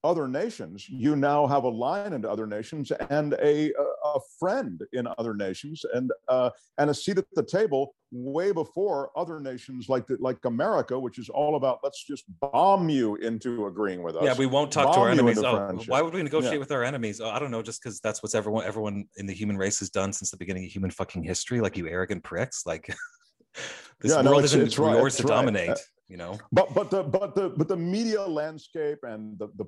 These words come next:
Speaker 1: punditry landscape is littered with people who, of the sort that you've, uh, you've referred, to which you've referred, which are, uh, uh,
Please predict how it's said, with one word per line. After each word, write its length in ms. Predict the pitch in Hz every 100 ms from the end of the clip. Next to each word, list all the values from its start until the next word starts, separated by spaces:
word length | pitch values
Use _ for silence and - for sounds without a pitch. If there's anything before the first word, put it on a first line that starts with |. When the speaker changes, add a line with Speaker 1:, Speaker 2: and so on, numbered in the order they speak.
| -
Speaker 1:
punditry 560 | 170 170 170 - 151 127
landscape 560 | 127 131 - 127 123 127
is 160 | 120
littered 460 | 113 131 135 139 117
with 180 | 117 -
people 340 | 123 113 117
who, 180 | 110 113 -
of 200 | 113 110
the 80 | 104
sort 280 | - 117
that 120 | 117 117
you've, 180 | 117 98
uh, 60 | 107 - _ -
you've 160 | 107
referred, 520 | 101 - 113 107 - 120 - - - -
to 100 | 117
which 180 | 107
you've 100 | 120 110
referred, 440 | - 110 104 98
which 220 | 98 -
are, 340 | 107 98 95 92
uh, 40 | - _
uh, 40 | -